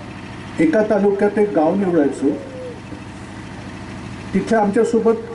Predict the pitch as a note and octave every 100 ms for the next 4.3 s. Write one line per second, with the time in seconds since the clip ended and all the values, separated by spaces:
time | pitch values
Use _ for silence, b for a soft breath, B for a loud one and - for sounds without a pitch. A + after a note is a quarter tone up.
0 | - E3 E3 E3 G#3+ G#3 D3 A3 G#3 G#3
1 | G3+ G3+ G3+ G#3+ G3 E3 D#3+ F#3+ G#3+ G#3
2 | D#3 - C3+ - C3 - - - - -
3 | - - - - - - - - E3+ G3+
4 | A3 A#3+